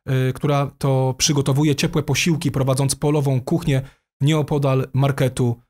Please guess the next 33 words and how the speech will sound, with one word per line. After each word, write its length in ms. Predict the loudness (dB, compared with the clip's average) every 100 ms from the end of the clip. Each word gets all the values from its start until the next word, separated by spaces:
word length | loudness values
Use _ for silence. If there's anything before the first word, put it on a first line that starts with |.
| _ _
e, 240 | -2 0 2
Lidl. 480 | 2 4 4 2 -2 -8 -4
Tam 200 | -2 0
zostaną 360 | 0 0 0
dostarczone 480 | -2 -2 -2 0 0
transporty 540 | 0 0 0 -2 0 0
wody, 440 | 2 2 2 2 -2 -2
mięso, 540 | 2 4 4 2 0 -2
a 40 |
także 300 | -2 0 2
warzywa 340 | 2 2 2
i 60 | 2
owoce 320 | 2 2 0
z 60 | 0
południowego 500 | 0 0 0 0 0
Mazowsza. 460 | 0 0 0 -2 -4 _
Dziękuję 400 | 0 2 2 2
Pawłowi 380 | 2 2 2 2
Myziakowi, 480 | 2 2 2 2 2
że 80 | 2
jako 160 | 0
pierwszy 340 | 0 0 0 0
od 100 | 2
razu 220 | 2 2
się 120 | 2
odezwał 380 | 2 2 2 0
do 100 | 0
pomocy 340 | 0 0 2
i 60 | 2
do 80 | 2
wsparcia 440 | 0 0 -2 0
oraz 300 | 0 0 0
zrzeszeniu, 540 | 0 0 0 0 0